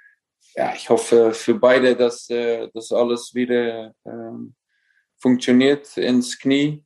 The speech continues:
so, so wie bei mir und, ähm, ja, dann hoffe ich, dass sie so schnell wie möglich natürlich wieder, äh, auf dem Platz stehen können. Beide,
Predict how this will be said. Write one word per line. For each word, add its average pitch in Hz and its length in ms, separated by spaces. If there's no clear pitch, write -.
so, 110 400
so 113 220
wie 120 100
bei 117 160
mir 139 460
und, 110 400
ähm, 107 320
ja, 110 80
dann 107 160
hoffe 117 240
ich, 113 100
dass 107 200
sie 110 120
so 113 180
schnell 120 300
wie 123 80
möglich 123 420
natürlich 113 480
wieder, 107 440
äh, 107 320
auf 110 180
dem 117 140
Platz 110 220
stehen 107 320
können. 104 340
Beide, 101 380